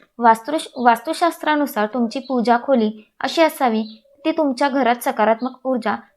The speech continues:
चांगल्या प्रकारे प्रसारित करू शकेल. जर तुमची देवावर खरी श्रद्धा असेल आणि मनापासून देवाची उपासना करत असाल, तर या व्हिडिओमध्ये सहभागी व्हा.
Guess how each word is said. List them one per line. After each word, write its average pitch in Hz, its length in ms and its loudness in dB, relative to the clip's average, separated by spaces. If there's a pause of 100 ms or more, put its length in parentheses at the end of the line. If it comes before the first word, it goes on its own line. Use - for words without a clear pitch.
चांगल्या 233 300 2
प्रकारे 240 360 0
प्रसारित 226 520 -2 (100)
करू 202 120 -2
शकेल. 185 480 -8 (520)
जर 285 140 6
तुमची 269 260 2
देवावर 247 460 6
खरी 277 200 2
श्रद्धा 285 340 2
असेल 208 300 -4 (100)
आणि 240 160 0
मनापासून 247 540 0
देवाची 226 400 2
उपासना 240 400 -6
करत 262 320 -4
असाल, 208 300 -2 (440)
तर 311 60 2
या 311 120 6
व्हिडिओमध्ये 247 480 2
सहभागी 214 420 0
व्हा. 185 120 -4